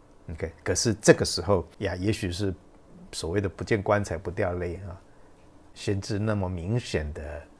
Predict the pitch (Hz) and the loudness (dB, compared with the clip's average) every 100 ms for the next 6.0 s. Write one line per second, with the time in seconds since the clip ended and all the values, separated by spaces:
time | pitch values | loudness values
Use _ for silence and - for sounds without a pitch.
0 | - - - - - - 101 95 - 101 | -20 -20 -20 -20 -20 -2 0 0 -4 -8
1 | - 80 80 82 - 85 - 104 85 - | -6 -6 -6 -6 -6 -8 4 6 6 -4
2 | - - - 110 107 98 98 - - - | -20 -10 4 6 8 4 2 -4 -20 -16
3 | - - 78 95 - 90 - 123 - 104 | -12 -4 -2 0 0 -4 -2 -2 2 0
4 | 104 - 95 87 - 113 - 95 - 80 | 0 0 0 0 -4 -4 -4 -10 -8 -8
5 | 87 92 - 110 82 78 - 117 110 | -8 -12 0 0 0 -6 -4 0 0